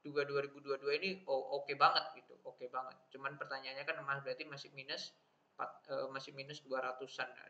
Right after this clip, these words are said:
dua ratus. Bisa nggak ini nutup ini dua ratus miliar ke selanjutnya?" Tergantung pro-, proyeknya kan, proyeknya gimana. Nah, mungkin itu dari segi fundamental sekilas.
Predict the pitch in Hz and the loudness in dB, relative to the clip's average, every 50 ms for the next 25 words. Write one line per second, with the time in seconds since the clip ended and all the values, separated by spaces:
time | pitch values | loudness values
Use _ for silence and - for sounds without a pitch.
0 | - - - - - - - - - - _ - 139 - 151 143 143 135 - - | -12 -12 -10 -8 -8 -10 -10 -14 -20 -16 _ -12 -2 0 2 2 2 2 -2 -2
1 | 131 127 127 127 123 123 - - 127 - _ 123 123 123 - 139 135 - 135 - | -4 -6 -10 -10 -10 -16 -14 -14 -14 -14 _ -20 -20 -20 -20 -20 -14 -10 -10 -8
2 | - - - - _ 123 - - - - - _ _ - 123 127 127 131 127 123 | -8 -10 -12 -14 _ -18 -14 -14 -14 -14 -14 _ _ -16 -14 -8 -4 -4 -4 -4
3 | 127 - - - 135 127 127 - - - - 131 - - - - - - - - | -4 -8 -8 -4 -2 -2 -2 -4 -6 -8 -10 -10 -10 -10 -12 -16 -18 -18 -18 -20
4 | - - - _ _ - - _ _ _ _ _ - 123 131 120 123 127 131 135 | -20 -20 -20 _ _ -20 -20 _ _ _ _ _ -6 -2 0 0 0 0 -2 -4
5 | 131 135 139 135 - - - 147 139 135 131 - - 156 151 147 143 135 131 131 | 0 0 0 0 0 -2 0 4 4 4 4 2 2 4 6 6 4 4 2 0
6 | 139 131 - - 147 151 151 147 131 131 127 127 127 127 - 127 131 - 58 - | -2 -2 -2 -2 -2 -2 -2 -4 -6 -6 -8 -8 -8 -8 -10 -10 -8 -8 -8 -8
7 | - - - _ _ _ _ _ _ _ _ _ _ _ _ _ _ _ _ _ | -10 -14 -18 _ _ _ _ _ _ _ _ _ _ _ _ _ _ _ _ _
8 | _ _ _ _ _ _ _ _ _ - 165 202 208 220 208 226 - - 156 151 | _ _ _ _ _ _ _ _ _ 8 8 10 10 12 10 10 10 10 10 8
9 | 151 147 - 156 151 160 180 190 196 185 185 - - - - _ _ _ _ _ | 8 6 4 0 2 4 4 4 4 2 -4 -8 -16 -20 -20 _ _ _ _ _
10 | _ _ _ _ _ _ - 147 151 143 - 147 156 156 156 147 135 - 123 - | _ _ _ _ _ _ -2 4 4 6 8 6 8 10 12 10 10 8 4 0
11 | 147 - - 147 147 151 143 135 - - - - - - | -4 -2 0 6 10 10 10 10 8 0 -4 -6 -10 -12